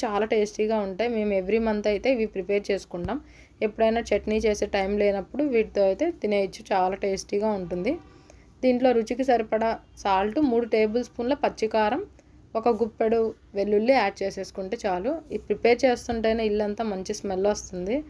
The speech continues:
చాలా టేస్టీగా ఉంటుంది. ఒకసారి ట్రై చేయండి. వీడియో నచ్చితే లైక్ చేయండి, మా ఛానల్కి సబ్స్క్రైబ్ చేసుకోండి. కొత్తగా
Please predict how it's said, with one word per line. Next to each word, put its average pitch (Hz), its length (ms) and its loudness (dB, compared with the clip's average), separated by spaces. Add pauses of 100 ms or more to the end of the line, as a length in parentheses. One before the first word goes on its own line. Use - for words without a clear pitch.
(460)
చాలా 220 320 4
టేస్టీగా 226 460 0
ఉంటుంది. 202 320 -2
ఒకసారి 220 340 -6
ట్రై 196 160 2 (120)
చేయండి. 202 360 -2 (1500)
వీడియో 254 240 6
నచ్చితే 240 380 0
లైక్ 214 180 0
చేయండి, 226 300 0
మా 233 60 2 (100)
ఛానల్కి 220 420 -2
సబ్స్క్రైబ్ 220 480 -2
చేసుకోండి. 202 380 -4 (100)
కొత్తగా 277 340 2